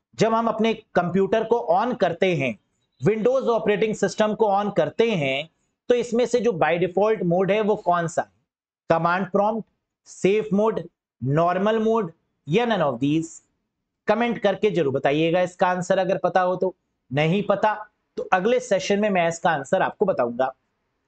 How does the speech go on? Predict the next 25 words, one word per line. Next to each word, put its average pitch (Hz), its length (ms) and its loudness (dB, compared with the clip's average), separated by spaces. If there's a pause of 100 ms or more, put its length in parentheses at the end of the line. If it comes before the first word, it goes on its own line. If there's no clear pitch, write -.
(440)
Session 202 440 0
कैसा 202 300 2
लगा, 196 260 0 (460)
पसंद 202 280 2
आया 190 180 0
हो 190 60 0
तो 185 100 -2
एक 170 100 0
बार 151 100 2
like 143 280 0
कर 185 60 2
दीजिएगा। 190 520 0 (440)
Confidence 196 760 -2
बढ़ 156 160 2
रहा 190 240 2
हो 196 240 -2 (400)
तो 175 60 0
मुझे 208 200 0
बताइएगा 180 540 0
कि 208 140 -2
sir 202 180 0
confidence 175 760 -2
बढ़ 131 120 0
रहा 165 260 2
है। 185 200 -4